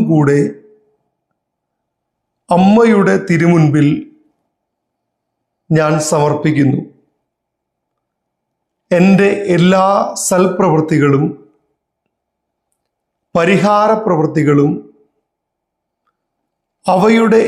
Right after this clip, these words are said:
എല്ലാ യോഗ്യതയും ലോകമെങ്ങും അർപ്പിക്കപ്പെടുന്ന പരിശുദ്ധ ബലികളോട് ചേർത്ത്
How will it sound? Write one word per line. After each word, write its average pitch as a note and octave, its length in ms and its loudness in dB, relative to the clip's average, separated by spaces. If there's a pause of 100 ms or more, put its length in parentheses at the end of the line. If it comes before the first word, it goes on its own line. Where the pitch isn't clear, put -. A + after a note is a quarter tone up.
എല്ലാ F#3+ 320 2 (400)
യോഗ്യതയും D#3 640 2 (1900)
ലോകമെങ്ങും G3 920 2 (540)
അർപ്പിക്കപ്പെടുന്ന D3+ 800 0 (2000)
പരിശുദ്ധ E3+ 540 0 (400)
ബലികളോട് F#3 680 2 (100)
ചേർത്ത് D3 400 -2